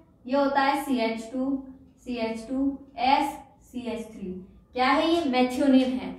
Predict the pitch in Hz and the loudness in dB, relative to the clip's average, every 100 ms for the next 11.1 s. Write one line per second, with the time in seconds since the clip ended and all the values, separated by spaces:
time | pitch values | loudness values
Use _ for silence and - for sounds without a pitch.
0 | - - - 277 277 277 - 330 349 349 | -16 -20 -8 -2 0 0 -2 -2 -2 -2
1 | 285 285 285 320 320 - 285 359 370 415 | 0 0 0 -4 -4 4 6 6 4 -4
2 | 415 - - - - - - 370 381 254 | -6 -12 -20 -20 -20 -20 -2 2 2 4
3 | 233 - 262 208 185 - - 277 294 311 | 2 0 -4 -6 -8 -12 -8 0 2 6
4 | 339 349 339 302 330 339 349 359 381 359 | 8 8 6 0 0 0 0 2 0 0
5 | 277 277 - 320 269 247 - 196 185 - | 0 0 0 4 4 4 0 -4 -10 -14
6 | - - - 330 349 359 - 339 311 311 | -20 -20 -14 -8 0 2 2 2 6 8
7 | 339 330 320 320 320 - 302 - 302 285 | 8 6 6 2 -2 0 0 0 0 2
8 | 262 247 214 - - - - _ _ _ | 0 -2 -6 -10 -18 -20 -20 _ _ _
9 | _ - - - - _ - - - - | _ -20 -20 -20 -20 _ -20 -20 -20 -20
10 | - - _ - - - 262 277 294 294 | -20 -20 _ -20 -20 -8 -4 -2 2 4
11 | 311 | 4